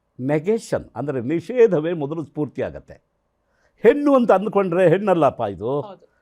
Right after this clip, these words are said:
Speaker 1: ಗಂಡು ಅಂತಂದ್ರೆ ಗಂಡಲ್ಲ
Speaker 2: ಹೌದು.
Speaker 1: ಅಂದ್ರೆ
Speaker 2: ಹೌದು, ಹೌದು.
Speaker 1: ನರಸಿಂಹನನ್ನು ನೋಡಿದ ಹಾಗಾಗತ್ತೆ. ಅಲ್ವಾ?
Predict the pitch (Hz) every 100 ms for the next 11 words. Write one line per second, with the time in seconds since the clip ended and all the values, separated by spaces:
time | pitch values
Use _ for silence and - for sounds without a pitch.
0 | - 139 185 196 180 156 143 160 196 -
1 | - 120 147 135 110 104 80 76 - -
2 | - 147 143 147 135 180 185 190 175 165
3 | 139 131 120 90 117 135 80 - _ _
4 | _ _ _ - - 247 143 135 139